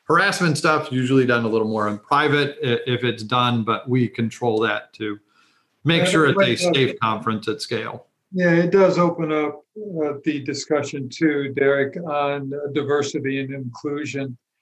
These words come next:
Speaker 2: You and I from the beginning have always, you know, stated to each other, "It's not something that we need to shout from the rooftops. We just have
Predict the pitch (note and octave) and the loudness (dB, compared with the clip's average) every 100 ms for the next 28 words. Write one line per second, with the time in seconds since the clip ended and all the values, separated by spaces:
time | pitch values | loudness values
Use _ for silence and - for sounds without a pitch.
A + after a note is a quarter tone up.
0 | _ - E3+ D#3+ D#3+ D#3 - D#3+ D3 C3 | _ -2 2 4 4 2 0 -4 -4 -4
1 | C3+ C#3+ D3+ D#3 C#3+ C3+ A#2+ _ _ _ | -2 0 0 0 -4 -8 -12 _ _ _
2 | D3+ C3+ D3 D3 D3 D3 C#3 - - - | -6 -2 2 2 2 -2 -6 -10 -14 -16
3 | G3 D#3+ D3+ C#3+ E3 - - D3+ D3 C#3+ | -8 -8 -4 -4 -4 -8 0 2 2 -2
4 | C#3+ C#3+ D3+ D3 C3+ C3 _ _ D#3 D3+ | -4 0 0 2 0 -4 _ _ -4 -2
5 | - F#3+ G#3+ - G3 F#3 E3+ D3+ D3 D#3 | 0 2 2 2 0 2 0 0 0 -2
6 | D#3 C3 C3 D#3+ D#3 D3+ D3+ C#3+ C3+ D3 | -2 -4 -2 2 2 0 -8 -10 -4 -2
7 | D#3 - D3+ D3 - - E3 D3+ C#3 D3 | -2 0 0 0 -4 -10 -2 -2 2 0
8 | - C#3 C3+ | 0 -2 -2